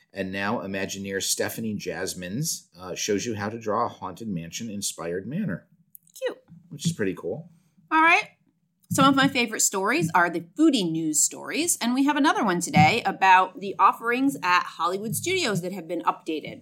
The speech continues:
Speaker 1: That's right. You know how I know you like food?
Speaker 2: How?
Speaker 1: Because you're still eating nuts, even though we're recording.
Speaker 2: <laughs> I do like food.
Speaker 1: Yes.
Speaker 2: So starting today, the A B C commissary, um, has some new offerings.
Speaker 1: And
Speaker 2: I think
Speaker 1: they
Speaker 2: they just
Speaker 1: reopened
Speaker 2: started
Speaker 1: today.
Speaker 2: to reopen, right?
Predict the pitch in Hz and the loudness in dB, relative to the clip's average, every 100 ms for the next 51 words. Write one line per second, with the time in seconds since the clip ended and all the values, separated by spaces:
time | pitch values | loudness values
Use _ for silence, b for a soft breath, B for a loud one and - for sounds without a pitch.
0 | - 113 98 98 85 76 98 110 123 123 | -10 -10 -8 -8 -10 -8 -6 -6 -4 -2
1 | 131 131 123 - 147 165 175 _ _ - | -2 -2 -4 -4 -6 -6 -8 _ _ -4
2 | 160 156 127 104 87 87 - - 135 131 | 0 0 0 -2 -6 -4 -4 -2 -4 -2
3 | 120 113 87 82 - 92 92 90 87 - | -4 -4 -8 -8 -10 -10 -14 -14 -4 -4
4 | - - 82 - - _ - - - - | -4 -10 -12 -14 -20 _ 2 2 2 -4
5 | - _ _ _ - - _ 165 160 139 | -12 _ _ _ -20 -20 _ -12 -10 -10
6 | - - 151 139 139 _ _ 82 - - | -14 -14 -12 -12 -16 _ _ -20 -18 -18
7 | B B - - 269 294 320 466 254 269 | B B -14 -4 0 2 0 -2 0 2
8 | 254 - 220 247 247 233 214 214 208 185 | 2 0 -2 -2 -4 -2 0 2 2 2
9 | 160 151 156 - _ _ _ _ - 190 | 2 2 0 -6 _ _ _ _ 2 4
10 | 170 175 185 180 - 190 180 185 190 190 | 4 2 2 2 0 0 -4 -6 -2 -2
11 | - 170 - 151 143 262 330 - _ _ | 2 2 2 -6 -2 0 0 -4 _ _
12 | - - - - - 226 226 180 170 170 | -6 -2 0 2 4 4 2 2 2 2
13 | 156 208 277 135 143 247 - | 0 -2 -2 -2 0 0 -2